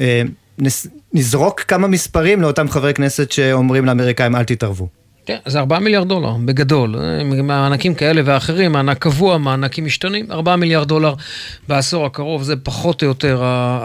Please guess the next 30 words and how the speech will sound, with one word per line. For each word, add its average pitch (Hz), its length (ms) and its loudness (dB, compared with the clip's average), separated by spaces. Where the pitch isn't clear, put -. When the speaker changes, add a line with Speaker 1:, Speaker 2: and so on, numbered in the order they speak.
Speaker 2:
הסכום. 175 380 0
אתם 151 200 -2
יכולים 151 240 0
להבין 147 300 0
מה 147 120 2
קורה 147 340 2
למערכת 139 380 0
הביטחון 143 600 -2
עם 143 180 -4
פחות 165 340 0
ארבעה 139 240 2
מיליארד 135 420 0
דולר. 123 420 -4
אה, 135 360 -2
בשנה 131 1000 0
זה 131 360 -2
אומר 156 280 0
הרבה 151 280 2
מאוד, 147 360 0
זה 123 100 -6
אומר, 139 320 2
אה, 151 140 0
מערכים, 143 600 0
אה, 151 240 2
שלמים 151 520 0
שנפגעים 143 920 2
בצורה 143 340 -2
משמעותית, 143 560 0
שלא 151 160 0
לדבר 151 360 0